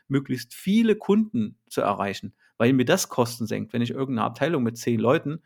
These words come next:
irgendwie so eine Spezialsoftware hinstelle, kostet mich das jede Menge, äh, äh, Geld. Wenn ich aber in diese Produktrichtung denke und wirklich dafür viele, viele, viele Nutzer haben will,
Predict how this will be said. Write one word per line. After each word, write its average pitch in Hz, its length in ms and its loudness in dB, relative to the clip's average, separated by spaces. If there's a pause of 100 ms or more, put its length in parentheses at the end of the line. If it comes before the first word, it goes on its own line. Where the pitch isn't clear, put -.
(220)
irgendwie 123 300 0
so 117 80 2
eine 113 80 0
Spezialsoftware 120 800 -4
hinstelle, 117 500 -4 (240)
kostet - 240 -2
mich 120 100 -6
das 120 180 -6
jede 127 280 0
Menge, 120 420 -2
äh, 117 560 -8
äh, 117 40 -10
Geld. 123 360 0 (300)
Wenn 127 100 0
ich 127 100 0
aber 117 120 2
in 113 60 0
diese 110 180 -4
Produktrichtung 117 840 -4
denke 110 300 -2
und 107 160 -10
wirklich 117 220 -10
dafür 117 280 -6
viele, 143 360 -6
viele, 123 240 -6
viele 120 240 -4
Nutzer 151 340 -2
haben 110 160 0
will, 107 180 -2